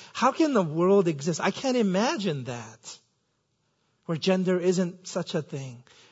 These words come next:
Where homosexual practice is ubiqu-, that's weird." And then I was thinking about my own culture, the Korean people.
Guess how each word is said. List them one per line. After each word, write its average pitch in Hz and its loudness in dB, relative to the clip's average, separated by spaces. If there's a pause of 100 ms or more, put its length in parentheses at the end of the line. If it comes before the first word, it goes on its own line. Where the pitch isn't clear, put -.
Where 156 -2 (300)
homosexual 196 2
practice 180 -2
is 139 -6
ubiqu-, 151 -4 (340)
that's - -10
weird." 151 -10 (960)
And 175 4
then 277 8
I 269 6
was 214 2
thinking 190 0
about 165 6 (160)
my 185 6
own 233 4
culture, 147 -2
the 147 -4
Korean 196 0
people. - -10